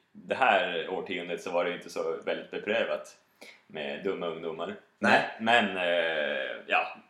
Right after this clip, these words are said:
Speaker 1: eftersom man har, man själv har liksom sett en hel del skräckfilm nu och så såg jag den här, man är som ganska less på de där ungdomarna som bara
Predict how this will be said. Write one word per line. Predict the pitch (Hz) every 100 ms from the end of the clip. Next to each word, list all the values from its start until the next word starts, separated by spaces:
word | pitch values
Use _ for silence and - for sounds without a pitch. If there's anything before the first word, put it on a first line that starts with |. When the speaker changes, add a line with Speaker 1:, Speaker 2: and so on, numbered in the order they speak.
| _
Speaker 1:
eftersom | 113 113 117
man | 107
har, | 107 104 101 104 -
man | - 101
själv | 101 127 110
har | 98
liksom | 95 90 90
sett | 87 95 87
en | 87
hel | 110 104
del | 82
skräckfilm | - 85 - 87 98
nu | 104 85
och |
så | 85 95 - _ -
såg | 143 123
jag | 104
den | 107
här, | 101 95 90 95
man | 107
är | 107
som | 113
ganska | 110 113
less | 107 104 -
på | 92
de | 85
där | 87 - - - - - -
ungdomarna | 135 113 104 110 101 98
som | 104
bara | 95 95 95 -